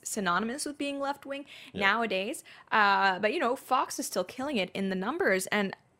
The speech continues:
Speaker 1: I'm, I'm not gonna say that this is representative of this huge ideological shift in what people are consuming, because I don't think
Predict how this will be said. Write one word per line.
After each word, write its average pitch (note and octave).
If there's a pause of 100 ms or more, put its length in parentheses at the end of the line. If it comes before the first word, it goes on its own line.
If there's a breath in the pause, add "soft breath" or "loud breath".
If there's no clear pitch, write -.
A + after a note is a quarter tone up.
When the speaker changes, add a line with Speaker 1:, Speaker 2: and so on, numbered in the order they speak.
(100)
Speaker 1:
I'm, A#3
I'm B3
not C4
gonna A#3+
say A3
that G3+
this G#3
is F#3+
representative F3+
of E3+
this A3
huge G3 (100)
ideological F3
shift -
in F3
what -
people - (380 loud breath)
are F3+
consuming, F#3
because A3
I F#3+
don't E3
think F3